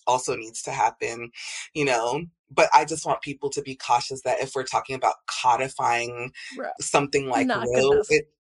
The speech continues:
Speaker 1: it still is not gonna be enough. Roe was never enough.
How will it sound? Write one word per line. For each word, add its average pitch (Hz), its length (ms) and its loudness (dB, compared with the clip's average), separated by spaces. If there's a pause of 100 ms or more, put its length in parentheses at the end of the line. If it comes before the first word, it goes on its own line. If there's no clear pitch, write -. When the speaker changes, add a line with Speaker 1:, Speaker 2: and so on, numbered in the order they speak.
Speaker 1:
it 151 280 0
still 160 320 2
is 147 100 -2
not 113 160 4
gonna 113 180 -4
be 113 120 -10
enough. 87 340 -2
Roe 143 180 6
was 131 220 0
never 104 300 -4
enough. - 520 -10